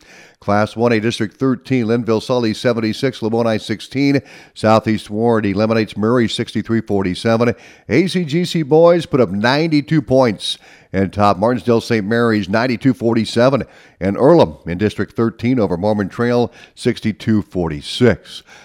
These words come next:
Class one A, District fourteen, East Mills sixty-five, Nottaway Valley fifty-one, Stanton over Lennox sixty-five fifty-one, Bedford defeated Sidney sixty-five thirty-nine, and South West Valley over Mount Hare fifty-five forty-two.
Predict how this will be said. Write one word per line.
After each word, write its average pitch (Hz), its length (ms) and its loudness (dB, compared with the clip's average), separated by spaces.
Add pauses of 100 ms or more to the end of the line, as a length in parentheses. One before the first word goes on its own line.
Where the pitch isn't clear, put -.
(120)
Class 143 400 2
one 131 340 2
A, 147 120 4
District 131 440 2
fourteen, 135 520 -2
East 131 180 0
Mills 135 240 0
sixty-five, 123 720 -2
Nottaway 120 320 2
Valley 123 260 0
fifty-one, 123 680 0 (280)
Stanton 139 460 4
over 113 200 4
Lennox 123 340 0
sixty-five 127 600 -2
fifty-one, 123 540 -2
Bedford 120 520 0 (360)
defeated 117 360 0
Sidney 139 440 0
sixty-five 120 720 -2
thirty-nine, 107 360 -2
and 101 120 -4
South 120 460 -4
West 110 440 -2
Valley 104 460 -2 (340)
over 95 240 -2
Mount 104 240 0
Hare 104 140 -2
fifty-five 98 580 -4
forty-two. 87 800 -2